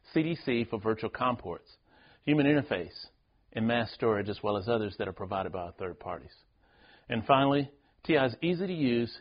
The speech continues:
M S P four thirty Code Composer Essentials tool chain is included along with all the required hardware. Evaluation boards and silicon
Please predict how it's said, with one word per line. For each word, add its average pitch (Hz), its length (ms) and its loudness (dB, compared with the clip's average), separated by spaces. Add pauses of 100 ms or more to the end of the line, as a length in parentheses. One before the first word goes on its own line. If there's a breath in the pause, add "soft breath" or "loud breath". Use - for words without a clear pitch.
M 147 120 0
S 156 100 -2
P 131 140 0
four 147 220 2
thirty 110 320 0
Code 151 320 -2
Composer 123 440 -2
Essentials 113 580 -6
tool 98 180 -2
chain 95 380 -10 (480 soft breath)
is 117 180 -2
included 165 500 0 (120)
along 127 280 4
with 110 120 0
all 113 160 2
the 107 100 0
required 95 420 0
hardware. 80 420 -8 (340)
Evaluation 143 540 4
boards 131 300 2
and 113 80 -8
silicon 135 460 2